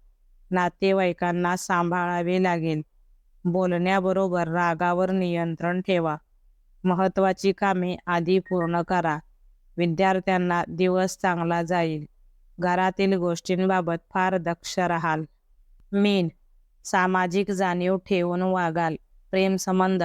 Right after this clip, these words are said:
सशक्त होतील. मानसिक समाधान मिळेल.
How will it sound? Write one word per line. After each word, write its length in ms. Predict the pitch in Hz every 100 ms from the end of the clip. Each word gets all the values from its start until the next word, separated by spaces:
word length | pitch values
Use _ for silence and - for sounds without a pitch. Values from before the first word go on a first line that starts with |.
| 170
सशक्त 560 | - 180 - 180 - 190
होतील. 480 | 185 165 - 160 151 _ _ _ _ -
मानसिक 580 | 185 180 180 175 202 -
समाधान 600 | - 180 180 165 185 190
मिळेल. 400 | 190 175 156